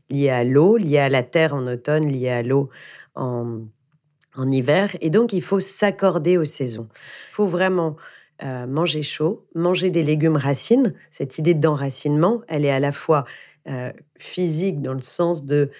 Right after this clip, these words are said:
s'installer chez soi, euh, ranger, cocooner, être dans un endroit où justement on pose ses racines, mais c'est également le cas dans l'alimentation. Donc on recommande d'être beaucoup plus sur, euh, l'hiver sur une ani-,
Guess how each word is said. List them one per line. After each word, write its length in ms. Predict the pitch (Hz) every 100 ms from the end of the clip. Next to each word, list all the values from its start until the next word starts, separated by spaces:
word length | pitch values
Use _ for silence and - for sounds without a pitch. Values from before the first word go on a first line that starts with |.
| - _
s'installer 540 | - 147 135 - 123 131
chez 200 | - 196
soi, 540 | - 156 147 147 147 - _ _ -
euh, 120 | 135
ranger, 760 | 120 135 185 151 160 151 156 151
cocooner, 800 | - 151 - 190 180 156 156 156
être 360 | 160 160 - - _ -
dans 300 | 143 151 147
un 100 | 139
endroit 240 | 139 156
où 60 | 170
justement 460 | 143 147 165 160
on 40 | 151
pose 300 | - 165 156
ses 160 | -
racines, 460 | 127 127 - 254 240 - - - 151
mais 80 |
c'est 140 | 143 151
également 400 | 139 151 160 190
le 80 | 180
cas 160 | 196
dans 100 | 185
l'alimentation. 720 | 160 151 147 151 151 143 -
Donc 240 | 127 123 -
on 80 | 135
recommande 720 | 131 170 180 165 165 165 151 - - _ -
d'être 200 | 143 123
beaucoup 280 | 165 151 156
plus 220 | - 165
sur, 260 | - 156
euh, 160 | 139 131
l'hiver 480 | 135 147 139 156 147
sur 160 | -
une 160 | 131 131
ani-, 300 | 135 135